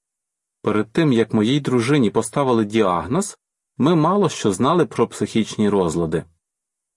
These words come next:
Але ми навчились вирішувати проблеми поступово, по одній на раз, і пристосовуватися до своїх обставин. Минув час, і допомога кваліфікованих спеціалістів,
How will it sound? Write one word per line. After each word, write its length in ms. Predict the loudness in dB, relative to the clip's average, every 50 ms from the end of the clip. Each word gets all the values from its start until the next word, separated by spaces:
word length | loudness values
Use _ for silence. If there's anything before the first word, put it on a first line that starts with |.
| _ _ _ _ _
Але 200 | 0 2 2 4
ми 120 | 4 2
навчились 520 | 2 0 -2 -2 -2 0 0 0 -2 0
вирішувати 580 | 0 0 2 2 0 0 0 0 0 2 0 -2
проблеми 480 | -2 -2 -2 0 0 0 0 0 0 0
поступово, 800 | -2 -4 -6 -4 -6 -6 -4 0 0 0 2 2 0 -2 -2 -6 _ _ _ _ _
по 100 | 0 2
одній 400 | 2 2 2 2 0 2 2 2
на 180 | 2 2 0 0
раз, 400 | 0 -2 -2 -4 -6 -12 -18 _ _ _ _ _ _
і 80 | -4 -4
пристосовуватися 1120 | 0 0 -2 -2 0 -2 -4 -4 -2 0 0 2 2 2 0 0 0 0 -4 -2 -2 -4
до 160 | -2 -2 -2 -4
своїх 420 | -2 -2 -2 -2 -2 -2 -4 -6
обставин. 560 | -8 -10 -10 -6 -4 -4 -4 -4 -4 -8 -10 -12 _ _ _ _ _ _ _ _ _ _ _ _ _ _ _ _ _ _ _ _ _ _
Минув 400 | 0 2 2 4 2 2 -2 -4
час, 480 | -8 -4 -2 -2 -2 -2 -6 -10 -18 _ _ _ _ _
і 80 | 0 0
допомога 520 | 0 0 0 0 2 2 2 0 0 -2
кваліфікованих 760 | 0 0 0 0 0 -2 -4 -2 0 0 2 2 2 0 -2
спеціалістів, 880 | -4 -4 -4 -4 -2 0 -2 0 0 0 0 -2 -2 -2 -4 -4 -4 -6